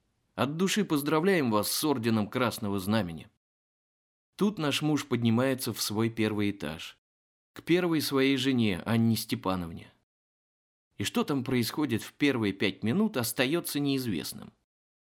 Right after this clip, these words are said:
Известно только, что сын Петюшка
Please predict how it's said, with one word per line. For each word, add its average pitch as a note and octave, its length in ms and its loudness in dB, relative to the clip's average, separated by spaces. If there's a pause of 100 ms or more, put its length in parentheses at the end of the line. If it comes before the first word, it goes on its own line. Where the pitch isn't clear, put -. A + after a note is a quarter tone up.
(680)
Известно D#3 500 2
только, D3+ 340 -2
что C#3+ 200 -4
сын C#3+ 360 0
Петюшка A#2 680 -4